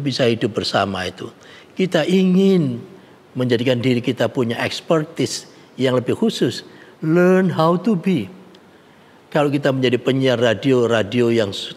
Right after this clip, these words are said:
top. Kita menjadi dokter, dokter yang bagus. Kita menjadi insinyur, insinyur yang bagus. Learn how to be.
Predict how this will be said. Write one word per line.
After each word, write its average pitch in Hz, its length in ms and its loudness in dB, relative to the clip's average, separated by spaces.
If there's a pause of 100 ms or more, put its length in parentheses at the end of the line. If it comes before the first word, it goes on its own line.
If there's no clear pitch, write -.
top. - 320 -2 (500)
Kita 127 320 0
menjadi 117 460 0
dokter, 110 420 -2
dokter - 380 -4
yang 98 180 0
bagus. 107 560 -2 (320)
Kita 117 160 0
menjadi 113 320 -2
insinyur, 117 460 -2
insinyur 110 340 -4
yang 101 160 -2
bagus. 101 560 -4 (240)
Learn 170 320 0
how 139 320 0
to 127 160 -4
be. 92 320 -6